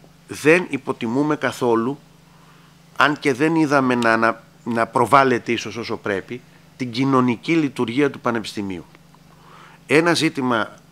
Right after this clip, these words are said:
αυτού, αυτής της διάστασης, είναι το γεγονός ότι με συνεργασία πολύ θετική με το Σύλλογο,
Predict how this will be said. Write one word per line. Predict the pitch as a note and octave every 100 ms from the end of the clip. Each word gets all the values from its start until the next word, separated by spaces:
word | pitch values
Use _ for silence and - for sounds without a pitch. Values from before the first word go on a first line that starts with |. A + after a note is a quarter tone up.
| -
αυτού, | A2 - B2 A2+ -
αυτής | G2+ - B2 -
της | G2+ -
διάστασης, | A2 A2+ F#2 G2 B2+ B2
είναι | C#3 D3
το | C3
γεγονός | A#2 G#2+ A2 C3 C3
ότι | C3 A#2+
με | A2+ A2 G#2
συνεργασία | - B2+ A2+ A2 - C#3
πολύ | B2+ A#2
θετική | C3+ B2 A2+ - A#2
με | G#2
το | F#2+
Σύλλογο, | - G2+ G2+ G2+ C#3